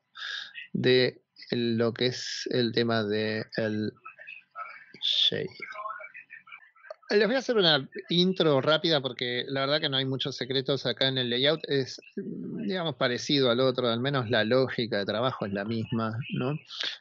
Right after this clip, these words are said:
Eh, habíamos hablado un poquito ya de la grilla, que es importante. Es que la grilla es como la escala en general que tiene nuestro Lightwave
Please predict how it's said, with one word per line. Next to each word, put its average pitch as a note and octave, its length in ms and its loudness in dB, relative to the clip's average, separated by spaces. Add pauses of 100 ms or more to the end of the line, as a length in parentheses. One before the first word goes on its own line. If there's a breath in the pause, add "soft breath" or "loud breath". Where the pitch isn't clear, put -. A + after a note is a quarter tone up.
Eh, C3 540 4
habíamos D3 380 2
hablado C3 300 2
un C3 100 -2
poquito C3 460 0
ya C3+ 520 2
de B2 360 2
la A#2 400 2
grilla, C#3 680 2
que C3 100 0
es G#2+ 100 -4
importante. C3 840 0 (680 loud breath)
Es A#2 180 -6
que B2 400 2
la A#2+ 160 2
grilla C3 460 0
es C3+ 160 0
como C3+ 280 -2
la A2+ 120 2
escala C3+ 540 2
en A2+ 140 -2
general A2+ 640 -2
que G#2 120 -4
tiene G#2+ 640 -4 (120)
nuestro G#2+ 880 -4
Lightwave C3+ 520 -2